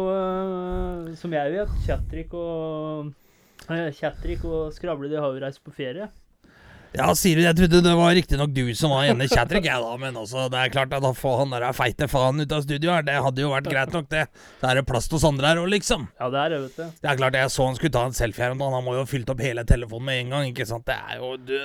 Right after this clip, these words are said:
Speaker 2: nødt, du kan ikke ha sånne folk
Speaker 1: Men du
Speaker 2: gående
Speaker 1: vet,
Speaker 2: rundt i gata.
Speaker 1: eh, du vet jo, Onkel Boy, at når vi er i et podcaststudio, så er det jo to, det går to veier, ikke sant? Jeg skal snakke litt, du skal snakke litt.
Speaker 2: Nei, men altså, for faen, Fragle.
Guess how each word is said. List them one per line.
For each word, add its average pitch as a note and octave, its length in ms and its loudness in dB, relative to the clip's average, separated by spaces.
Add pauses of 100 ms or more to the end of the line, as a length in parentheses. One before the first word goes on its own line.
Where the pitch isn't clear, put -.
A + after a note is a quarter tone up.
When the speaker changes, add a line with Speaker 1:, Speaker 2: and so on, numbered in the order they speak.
Speaker 2:
nødt, B2+ 240 -2
du - 80 -6
kan A#2+ 80 -2
ikke A2 160 -2
ha G2+ 160 0
sånne G#2 240 -2
folk C#3 160 -2
Speaker 1:
Men - 0 -
du F3+ 140 4
Speaker 2:
gående F#3 100 4
Speaker 1:
vet, A2+ 80 0
Speaker 2:
rundt D#3+ 140 4
i D#3+ 100 4
gata. D#3+ 220 4
Speaker 1:
eh, D#3 180 0
du D#3+ 140 -4
vet D#3+ 100 -10
jo, D3+ 80 -4
Onkel D3 300 -8
Boy, D3+ 180 0
at D#3+ 160 -8
når D#3 160 -6
vi D#3+ 80 -2
er C3 320 -6
i C#3 240 -10
et C#3+ 140 -16
podcaststudio, C#3 760 -4
så D3+ 140 -4
er D3 100 -4
det D3 60 -10
jo - 100 -20
to, D#3 400 -12
det C#3+ 160 -8
går D3 160 -12
to C#3 160 -12
veier, C#3+ 320 -4
ikke C#3+ 140 -16
sant? C#3+ 180 -10
Jeg A#2+ 160 -8
skal - 160 -14
snakke C3 240 -14
litt, C3+ 160 -16
du C3 80 -16
skal - 240 -20
snakke C3+ 240 -16
litt. - 160 -18 (320)
Speaker 2:
Nei, B2+ 160 -2
men D#3+ 140 0
altså, D#3+ 180 4
for D3+ 160 0
faen, A#2+ 240 2
Fragle. B2 300 2